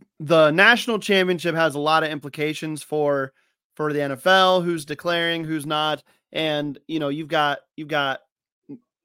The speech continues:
two teams with, I think, a really good shot. So by the time you're listening to this, obviously it'll have played out. We'll have seen how it goes, but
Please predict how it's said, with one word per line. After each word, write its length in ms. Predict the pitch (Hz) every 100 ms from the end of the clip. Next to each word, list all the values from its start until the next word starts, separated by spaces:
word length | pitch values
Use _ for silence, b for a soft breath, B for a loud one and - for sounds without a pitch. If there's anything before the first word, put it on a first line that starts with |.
| _
two 200 | - 233
teams 420 | 233 214 170 160 135
with, 280 | 156 139 _ _ _ _ _ _ 165 -
I 180 | 214 247
think, 200 | - 147
a 40 |
really 200 | 147 151
good 160 | 131 127
shot. 300 | - 123 -
So 140 | 190
by 180 | 170 190
the 60 | 185
time 240 | 208 196
you're 140 | 185 180
listening 340 | 170 165 151
to 60 | 147
this, 260 | 143 139 - _ _
obviously 420 | 151 156 147 165
it'll 180 | 156 151
have 220 | 151 151
played 240 | 151 165 151
out. 300 | 147 147 - b b
We'll 120 | 147 160
have 140 | 143
seen 320 | - 170 165
how 220 | 151 156
it 80 | 156
goes, 340 | 151 151 143 131
but 260 | 151 139